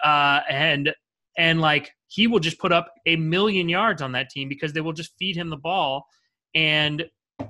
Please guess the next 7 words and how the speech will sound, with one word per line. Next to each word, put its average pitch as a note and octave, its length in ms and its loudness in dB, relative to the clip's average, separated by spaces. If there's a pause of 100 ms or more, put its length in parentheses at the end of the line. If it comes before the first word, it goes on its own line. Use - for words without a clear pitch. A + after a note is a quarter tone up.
(680)
so, E3+ 300 2
I E3 120 -2
mean, E3+ 200 2
he G#3+ 180 2
will, G3 320 4 (220)
when F3+ 240 2
you, F#3 420 0